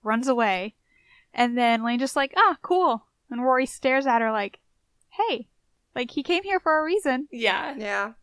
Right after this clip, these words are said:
Speaker 1: Oh my
Speaker 3: But
Speaker 1: God, he's
Speaker 3: guys,
Speaker 1: jealous.
Speaker 3: something happens in the middle of the scene. And that is the introduction of a character that's gonna change a lot for Rory.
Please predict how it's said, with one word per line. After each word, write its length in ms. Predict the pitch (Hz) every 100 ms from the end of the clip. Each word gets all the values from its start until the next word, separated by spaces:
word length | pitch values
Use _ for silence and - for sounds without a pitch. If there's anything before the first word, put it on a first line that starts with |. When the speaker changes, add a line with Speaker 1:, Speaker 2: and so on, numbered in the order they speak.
| _ _ - _ _ _ _ _ -
Speaker 1:
Oh 80 |
my 160 | 359 508
Speaker 3:
But 60 | 508 508
Speaker 1:
God, 40 |
he's 100 | 403
Speaker 3:
guys, 160 | 466 480
Speaker 1:
jealous. 720 | 440 240 254 - - - - _ _ _
Speaker 3:
something 480 | - - 269 277 330
happens 600 | - 226 214 208 196 208
in 120 | 180
the 40 | 214
middle 420 | 202 190 190 185 -
of 500 | 180 175 170 170 190 _ _ _ _
the 100 | -
scene. 580 | 196 - 175 165 165 190 _ _ _ _ _ _ _ _
And 160 | 208 202
that 140 | 190
is 140 | 196 -
the 120 | 208
introduction 840 | 202 233 202 175 - 175 185 190 _ _ _ _ _ _ _ _ _
of 400 | 190 185 180 180 190 _ _ _ _
a 80 | 220
character 460 | 285 277 349 403 359
that's 220 | 330 302
gonna 200 | 247 240
change 380 | 220 214 202 196
a 60 |
lot 340 | 190 190 147 -
for 180 | 175 160
Rory. 500 | 131 95 - 175